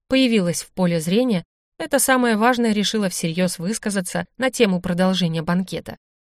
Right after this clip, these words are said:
А какой еще реакции можно ожидать, когда перед твоими глазами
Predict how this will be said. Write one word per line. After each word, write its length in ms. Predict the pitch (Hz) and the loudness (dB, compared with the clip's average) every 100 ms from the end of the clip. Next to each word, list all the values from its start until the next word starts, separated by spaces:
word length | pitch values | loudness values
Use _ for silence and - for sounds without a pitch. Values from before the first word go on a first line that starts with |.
| _ _ _ _ _ | _ _ _ _ _
А 100 | - | -10
какой 320 | 269 320 330 302 | -6 -2 2 2
еще 280 | 277 339 | 2 0
реакции 400 | 285 190 185 - | 2 2 0 -2
можно 340 | 185 190 180 180 | 0 0 0 0
ожидать, 380 | 170 170 254 - | 0 -2 -2 -2
когда 260 | 165 165 | 0 0
перед 260 | 160 170 160 | 0 -4 -4
твоими 380 | 165 170 170 165 | 0 0 0 0
глазами 540 | 170 165 170 185 233 | -2 -2 -2 -2 -4